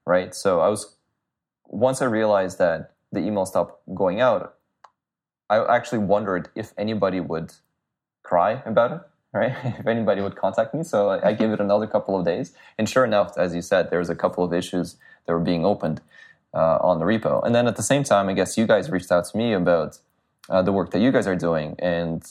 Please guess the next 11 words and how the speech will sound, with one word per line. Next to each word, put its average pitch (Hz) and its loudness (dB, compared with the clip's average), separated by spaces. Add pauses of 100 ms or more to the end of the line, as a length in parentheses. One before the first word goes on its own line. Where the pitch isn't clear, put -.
at - 2
that - 2
point, 87 -4
it 87 -6
kind 87 -2
of 85 -2
became 87 -4
clear 92 0
that 82 -2
perhaps, - -2 (100)
uh, 78 0